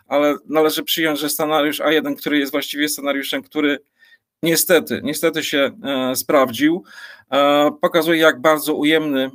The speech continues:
efekt rozwoju gospodarki i, e, proju-, pro-, produkt krajowy brutto, e, mamy w tej chwili na głębokim minusie, nie tylko jako,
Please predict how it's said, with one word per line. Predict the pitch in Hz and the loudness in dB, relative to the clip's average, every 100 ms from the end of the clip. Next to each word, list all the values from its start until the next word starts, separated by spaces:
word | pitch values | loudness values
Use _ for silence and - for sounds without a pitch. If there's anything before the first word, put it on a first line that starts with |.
| - | -2
efekt | 147 147 139 135 | -2 0 -2 0
rozwoju | 143 131 156 131 | -2 0 0 0
gospodarki | 135 147 143 143 143 139 135 135 | -4 -2 2 2 0 -2 -2 -2
i, | 143 135 131 - | -2 -2 -6 -4
e, | 131 127 120 113 _ - | -2 0 -2 -6 _ 0
proju-, | 160 147 139 - - | 2 2 0 -6 -2
pro-, | 160 135 | 2 2
produkt | - 160 139 | 2 0 2
krajowy | 151 143 143 | 0 2 0
brutto, | 143 147 - 139 135 - - - - - - | 0 -2 -2 0 0 -4 -20 -18 -18 -12 2
e, | 139 135 135 110 - | 4 6 4 0 -2
mamy | 143 151 147 | 2 2 2
w | - | 0
tej | 143 | -4
chwili | - 135 | -4 -4
na | 143 | -2
głębokim | 143 147 147 147 151 | -2 -4 -4 -4 0
minusie, | 147 160 160 - 127 123 | 2 2 0 -2 -2 -2
nie | 127 147 | -6 -2
tylko | 165 - 151 | -2 2 4
jako, | 139 - 147 131 | 4 2 2 2